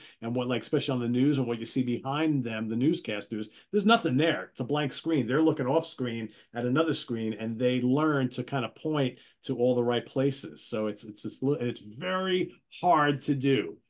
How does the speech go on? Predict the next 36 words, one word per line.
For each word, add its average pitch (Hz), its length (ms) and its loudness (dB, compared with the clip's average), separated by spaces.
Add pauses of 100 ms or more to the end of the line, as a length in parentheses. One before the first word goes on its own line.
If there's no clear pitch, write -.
(220)
So - 180 -4
this 127 320 0
is 113 240 2
no 117 420 2
different, 101 420 -4
I 90 200 -8
think. 82 240 -12 (680)
Right, 165 260 2 (100)
Stephen? 180 560 2 (180)
There 127 200 2
we 107 120 2
go. 92 220 -2
Yes, 98 320 -2
indeedy. 98 400 -4
Right, 175 240 0
Simon? 208 460 4 (360)
Yes, 98 240 -8
indeed. 78 380 -18 (960)
So, 175 380 6
uh, 165 480 8
we've 208 140 2
got 262 140 6
a 180 40 0
fun 226 200 6
show 254 200 6
for 208 220 4
you 151 60 6
here 139 180 4
today. 131 520 0
We're 143 200 0
kinda 170 260 0
gonna 160 180 4
do 170 380 2
a 151 240 2
little 165 340 4
twist - 680 -2